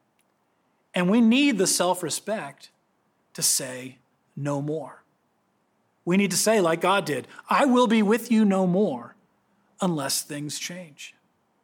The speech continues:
Others of us might be the ones that are doing the trampling, trying to build up our own self-respect by disrespecting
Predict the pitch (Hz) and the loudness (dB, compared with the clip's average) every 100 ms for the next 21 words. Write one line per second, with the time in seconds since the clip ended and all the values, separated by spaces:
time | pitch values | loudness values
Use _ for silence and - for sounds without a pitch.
0 | _ _ _ _ _ _ _ _ _ - | _ _ _ _ _ _ _ _ _ -2
1 | 214 170 151 156 170 151 151 160 151 147 | 0 2 0 -2 -2 -4 -4 -6 -4 -4
2 | 151 160 139 131 156 175 156 131 120 - | -4 -6 -8 -4 0 0 0 -4 -10 -18
3 | _ _ - 123 135 127 120 117 127 _ | _ _ -16 -12 -12 -12 -16 -20 -20 _
4 | _ _ _ _ _ - 175 165 143 175 | _ _ _ _ _ -2 0 0 0 0
5 | 180 170 175 165 180 185 185 - 139 - | 2 0 0 -2 0 2 0 -2 -4 -6
6 | 135 - 120 127 - _ _ _ _ _ | -12 -12 -16 -20 -20 _ _ _ _ _
7 | _ - 135 143 143 139 - 131 120 - | _ -8 -6 -4 -6 -6 -10 -12 -14 -12
8 | 120 | -12